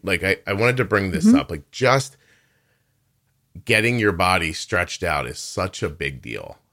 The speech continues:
Speaker 1: Um,
Speaker 2: Yes.
Speaker 1: and again, I think you can, you can go to YouTube for that as well.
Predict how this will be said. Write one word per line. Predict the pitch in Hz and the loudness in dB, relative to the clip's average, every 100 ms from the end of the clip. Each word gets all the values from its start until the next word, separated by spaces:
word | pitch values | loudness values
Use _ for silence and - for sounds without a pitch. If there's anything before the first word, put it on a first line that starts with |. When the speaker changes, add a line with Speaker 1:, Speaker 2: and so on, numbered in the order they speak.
| _ | _
Speaker 1:
Um, | - 76 73 | -12 -6 0
Speaker 2:
Yes. | 90 69 | 2 2
Speaker 1:
and | 87 | -4
again, | 92 98 156 | -4 0 0
I | 107 | 0
think | 78 92 80 | -4 -10 -10
you | 90 | -10
can, | 82 82 71 71 _ _ _ | -10 -10 -10 -14 _ _ _
you | 92 | -12
can | 90 95 | -10 -8
go | 85 76 | -8 -8
to | 73 | -6
YouTube | 67 67 - 57 | -8 -10 -12 -12
for | - | -14
that | 50 50 | -12 -14
as | - - | -16 -14
well. | 90 - - | -12 -12 -14